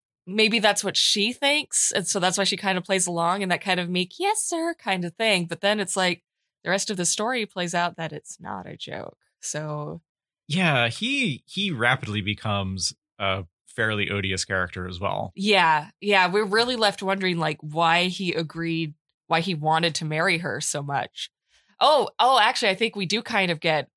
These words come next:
Speaker 1: a hint as to why in the beginning. She reminds him of his mom.
Speaker 2: Oh, yeah, that's right. I told, they kinda dropped that thread.
Speaker 1: They did. It's, uh, that would, uh, it probably would take a deeper psycho melodrama to kind of go into that. But when she's, like, coming down the stairs, he's like,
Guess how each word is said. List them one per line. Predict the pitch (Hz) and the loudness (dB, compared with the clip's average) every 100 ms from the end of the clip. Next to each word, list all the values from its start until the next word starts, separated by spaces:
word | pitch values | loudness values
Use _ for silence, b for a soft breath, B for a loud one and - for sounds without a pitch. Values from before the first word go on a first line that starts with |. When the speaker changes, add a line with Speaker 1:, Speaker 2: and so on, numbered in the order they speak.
| - | -4
Speaker 1:
a | 170 | -4
hint | 165 170 156 | 0 -2 0
as | 165 - | -2 -2
to | - | -4
why | 151 151 151 165 | -2 2 2 2
in | 202 - | 0 -2
the | 165 | -4
beginning. | 151 151 156 175 214 - - | -4 -4 -2 -2 -6 -10 -10
She | - 415 | -2 0
reminds | 240 170 175 180 | 2 4 2 2
him | 262 | 0
of | 294 | 0
his | 339 339 | 0 0
mom. | 381 427 254 151 139 _ _ _ - | 2 4 4 2 -4 _ _ _ -2
Speaker 2:
Oh, | 196 247 | 0 0
yeah, | 214 214 240 247 | 2 4 4 4
that's | 214 160 151 | 4 2 -2
right. | 190 208 | -2 0
I | 151 | 0
told, | 143 170 185 104 | 0 -2 -4 -2
they | 147 156 - | -4 -4 -10
kinda | - 110 | -6 -4
dropped | 110 143 - | -2 -2 -4
that | 104 98 | -2 -4
thread. | - 92 - | -4 -8 -2
Speaker 1:
They | - 262 | 2 2
did. | - 330 285 175 | 4 4 6 4
It's, | 170 220 - | 2 2 4
uh, | 254 240 240 | 6 6 6
that | 208 240 302 | 4 2 2
would, | 294 | 0
uh, | 254 240 226 | 4 4 2
it | - 254 - | -2 -8 -6
probably | - 523 381 | 2 4 4
would | 277 | 0
take | 294 247 240 | 2 0 0
a | 196 160 | -8 -4
deeper | 214 214 208 180 | -2 -2 0 0
psycho | 165 - 185 180 165 160 156 165 | 2 2 2 2 0 0 -4 -2
melodrama | 165 165 156 165 156 151 151 - b b - | 0 2 0 0 0 0 -2 -4 b b -8
to | - | -4
kind | 190 165 | 2 2
of | 156 | 0
go | 170 160 | -2 -2
into | 156 156 | -2 -4
that. | 160 160 147 | 0 2 2
But | - | -2
when | 170 | -4
she's, | 165 185 165 | -2 -2 0
like, | 170 147 | -2 -2
coming | 196 190 185 | -2 -2 2
down | 175 170 | 2 2
the | 156 | 0
stairs, | - 180 175 170 | -2 0 0 0
he's | 170 165 | -2 -2
like, | 156 | -4